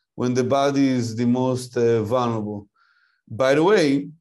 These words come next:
that's the one aspect. The other aspect is that some, uh, according to Rabbi Yehuda Moshe Petaya,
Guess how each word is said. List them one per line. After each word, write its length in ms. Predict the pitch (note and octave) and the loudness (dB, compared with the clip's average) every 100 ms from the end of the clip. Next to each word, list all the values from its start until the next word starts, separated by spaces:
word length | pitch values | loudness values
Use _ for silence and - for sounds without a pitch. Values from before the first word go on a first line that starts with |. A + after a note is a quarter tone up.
| _ _ | _ _
that's 300 | - C#3+ C#3+ | -2 0 0
the 100 | C#3 | -2
one 280 | C#3+ D#3 E3+ | -2 0 0
aspect. 480 | C#3+ C3 B2+ A#2+ F#2+ - | 0 -2 -4 -8 -8 -4
The 140 | A#2 | 0
other 200 | D3+ G3+ | 0 2
aspect 420 | F#3 D#3+ E3 D3+ | 0 0 -2 -2
is 160 | C#3+ C3 | 0 0
that 260 | C3+ B2 - _ _ _ - | 0 -2 -8 _ _ _ -18
some, 520 | - E3 F3 F#3 E3 | -6 -2 -2 0 0
uh, 300 | D3 C#3 C3 | 0 0 0
according 480 | C3+ C#3 F3 E3+ E3 | -2 0 0 2 0
to 120 | D3 | 0
Rabbi 160 | C3+ C3 | 2 2
Yehuda 260 | C#3+ D3+ C#3+ | 2 2 2
Moshe 240 | C#3 C#3+ B2+ | 0 -2 -4
Petaya, 600 | B2+ B2 A#2+ C#3+ F3+ | -2 0 2 2 -2